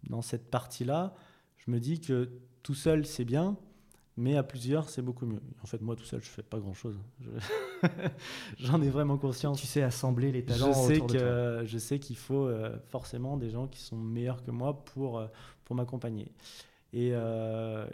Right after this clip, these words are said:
Speaker 1: et donc, c'est à ce moment-là que, euh, Laurent, Laurent Meyer me rejoint, euh, pour m'aider à construire l'entreprise, euh, la bâtir.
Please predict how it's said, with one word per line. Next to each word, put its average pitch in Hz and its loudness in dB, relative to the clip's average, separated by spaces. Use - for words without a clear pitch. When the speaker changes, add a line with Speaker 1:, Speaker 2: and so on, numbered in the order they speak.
Speaker 1:
et 127 -4
donc, 139 2
c'est 131 -2
à - 0
ce 120 -6
moment-là 113 0
que, 175 -6
euh, 110 0
Laurent, 113 -2
Laurent 110 -2
Meyer 110 0
me 120 0
rejoint, 107 -2
euh, 113 0
pour - -4
m'aider 127 4
à 143 6
construire 143 2
l'entreprise, 131 -2
euh, 117 -4
la 123 0
bâtir. 127 -2